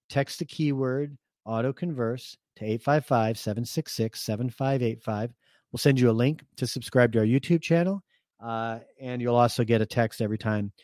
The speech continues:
we schedule the new show to go live. But you can also just go to autoconverse dot com, look for M T C show,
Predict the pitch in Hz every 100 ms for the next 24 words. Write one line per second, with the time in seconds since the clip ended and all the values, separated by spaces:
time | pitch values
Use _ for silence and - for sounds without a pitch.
0 | _ _ - 113 - 117 110 110 104 104
1 | 98 - 104 104 107 104 107 113 139 165
2 | _ _ _ _ - 143 185 220 233 151
3 | - 139 135 127 131 113 110 - 101 -
4 | 131 143 139 135 160 175 131 131 127 117
5 | - 131 127 165 180 214